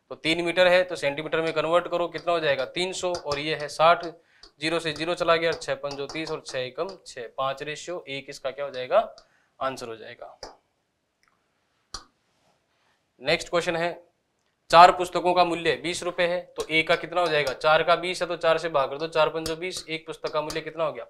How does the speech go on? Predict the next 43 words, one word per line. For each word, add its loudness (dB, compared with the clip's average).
पाँच 2
रुपए। -10
सात 12
पुस्तकों -2
का 8
मूल्य 4
बताना 4
है 0
तो -4
सात 0
के -10
लिए -6
सात 0
से -8
मल्टीप्लाई -2
कर -6
दो, -8
सात -4
पंजो 0
पैंतीस। -10
तो -16
सात 2
बुक -6
का 0
जो -18
कॉस्ट -8
है -6
वो -10
कितना -10
हो -6
जाएगा? -2
थर्टी -8
फ़ाइव। -8
तो -16
ऑप्शन -10
नंबर -4
टू। -20
फिर -2
देखो 2
नेक्स्ट 0
है -2
सेवेंटी -4
सेवन, -2